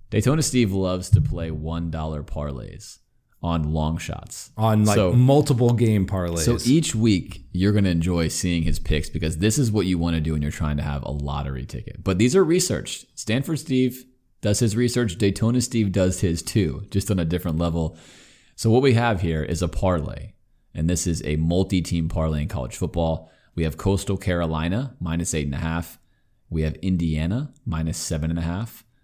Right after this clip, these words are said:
Speaker 1: Miami at two and a half. Oregon minus seven and a half. Bama minus twenty-four. So he's on several of our picks here. And Cincinnati at minus twenty-seven. The odds here are forty-six to one for that bet.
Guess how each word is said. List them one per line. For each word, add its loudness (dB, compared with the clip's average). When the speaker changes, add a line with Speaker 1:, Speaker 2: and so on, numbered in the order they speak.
Speaker 1:
Miami -2
at -12
two -2
and 0
a -2
half. -6
Oregon 0
minus 0
seven 0
and 0
a 2
half. -4
Bama 0
minus -2
twenty-four. 0
So -2
he's 4
on 2
several 2
of 0
our 0
picks -4
here. -8
And -4
Cincinnati 0
at -2
minus 0
twenty-seven. -4
The 0
odds 2
here 2
are 0
forty-six 0
to 0
one 0
for -4
that -2
bet. 0